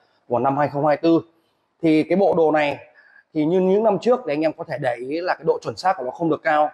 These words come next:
thậm chí là có những tiếng nó còn báo sai. Thế nhưng với bản nâng cấp của năm hai không hai tư, tôi đã nhập trực tiếp cái bản mạch này từ bên Macau, đấy, một trong những nơi có rất là nhiều đồ bịp cao cấp, bịp được tất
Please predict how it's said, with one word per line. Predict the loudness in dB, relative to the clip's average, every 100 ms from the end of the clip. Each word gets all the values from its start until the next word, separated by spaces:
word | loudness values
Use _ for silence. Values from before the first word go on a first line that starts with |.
| _
thậm | -6 -4
chí | -4
là | -2
có | -2 -2
những | -4 0
tiếng | 0
nó | 0
còn | -2
báo | -2 -2
sai. | 0 0 0 -4 _ _ _ _
Thế | 0
nhưng | 2 2
với | 2 2
bản | 0 -2 -4
nâng | -2
cấp | 0 -2 -6 -14
của | -12
năm | -6 -6
hai | -2 -4
không | -2 -4 -2
hai | -2 0
tư, | 2 2 0 _
tôi | 0
đã | 2
nhập | 2 0 0 -2 -4
trực | -4 -4 -2
tiếp | -2 -2 -12 _ _ -6
cái | -2
bản | -2 -2
mạch | -4
này | -4 -6 -2
từ |
bên | 2 2 2
Macau, | 0 0 0 0 -4 _ _
đấy, | -2
một | 0 0
trong | 0
những | 2 2
nơi | 2 2 -2
có | -2
rất | -2
là | 0
nhiều | 0 -2 -4
đồ | -4
bịp | -4 -2
cao | -2
cấp, | 0 -2 -4 _ _ -2
bịp | 0 0
được | -4
tất | -6